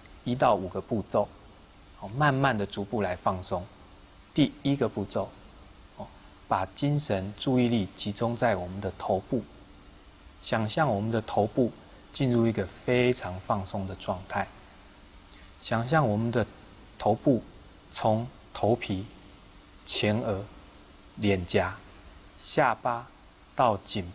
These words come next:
部，一丝一丝的肌肉都逐渐的放松开来。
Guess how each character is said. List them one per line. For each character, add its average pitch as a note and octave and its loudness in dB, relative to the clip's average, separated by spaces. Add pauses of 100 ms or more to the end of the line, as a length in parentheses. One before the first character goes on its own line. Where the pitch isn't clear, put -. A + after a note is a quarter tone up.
部， B2 0 (920)
一 D#3 4
丝 C#3 0
一 C#3+ 2
丝 A#2+ -2
的 A2 2
肌 A#2 0
肉 A2+ 2 (360)
都 A2+ 0 (120)
逐 G2 -6
渐 A2+ 0
的 F#2+ -6
放 G2 -4
松 F#2+ -6
开 F2+ -8
来。 F#2 -10